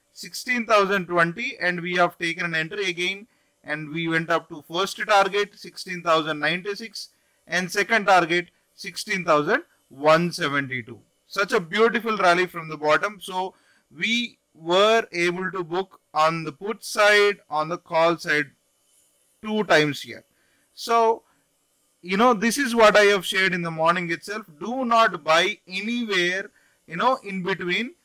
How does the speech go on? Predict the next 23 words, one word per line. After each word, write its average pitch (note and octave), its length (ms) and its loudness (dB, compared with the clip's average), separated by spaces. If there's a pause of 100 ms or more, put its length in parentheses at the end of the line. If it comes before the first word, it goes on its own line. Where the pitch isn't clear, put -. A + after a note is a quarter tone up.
(120)
when E3+ 200 -8
there F3 160 0
is F3 200 -2
no F#3 180 -2
proper D#3 460 0
level. C3+ 480 -4 (420)
When D3 200 -16
there E3 120 -4
is D#3+ 140 -6
no E3+ 120 -2
proper D#3+ 440 2
level, E3 360 -2 (400)
we F#3 200 -4
shouldn't F#3+ 480 -4 (260)
buy D#3 340 4
at C#3 180 -8
all, B2+ 300 2 (460)
because F#3 480 0
I E3+ 160 2
gave A3 320 -4
you A#3+ 140 -6
a - 20 -2
level F3+ 480 -2